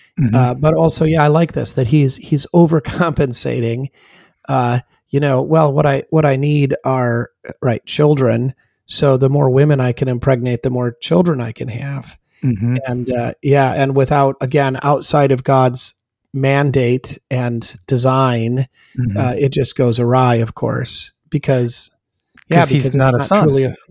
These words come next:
Speaker 2: yeah, well,
Speaker 1: He doesn't,
Speaker 2: and bec-,
Speaker 1: he doesn't
Speaker 2: right,
Speaker 1: have a
Speaker 2: and since
Speaker 1: father.
Speaker 2: he's, yeah, and since he's not a son, he can't be a father.
Speaker 1: Right.
Speaker 2: He can't have sons. He can have, you know,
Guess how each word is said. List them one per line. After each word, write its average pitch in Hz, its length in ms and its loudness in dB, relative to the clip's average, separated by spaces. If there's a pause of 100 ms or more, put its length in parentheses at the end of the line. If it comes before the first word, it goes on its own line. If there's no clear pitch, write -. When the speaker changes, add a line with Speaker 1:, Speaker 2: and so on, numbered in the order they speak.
(280)
Speaker 2:
yeah, 185 100 2
well, 185 240 6
Speaker 1:
He 147 80 2
doesn't, 175 120 6
Speaker 2:
and 151 60 2
bec-, 156 140 4
Speaker 1:
he 151 60 -10
doesn't 165 160 4
Speaker 2:
right, 139 80 2
Speaker 1:
have 131 80 -2
a 131 40 -2
Speaker 2:
and 156 120 2
since 160 200 4
Speaker 1:
father. 190 60 2
Speaker 2:
he's, 165 180 0 (220)
yeah, 180 180 2
and 156 160 0
since 170 240 -2
he's 175 180 2
not 156 160 0
a 127 60 -2
son, 151 380 0
he 143 120 -2
can't 143 280 -6
be 131 100 -4
a 120 80 0
father. 160 540 -2 (400)
Speaker 1:
Right. 107 360 -8 (440)
Speaker 2:
He 165 120 2
can't 151 280 0
have 151 200 4
sons. - 460 -8
He 175 120 2
can 147 140 0
have, 131 320 0 (100)
you 151 120 0
know, 120 260 0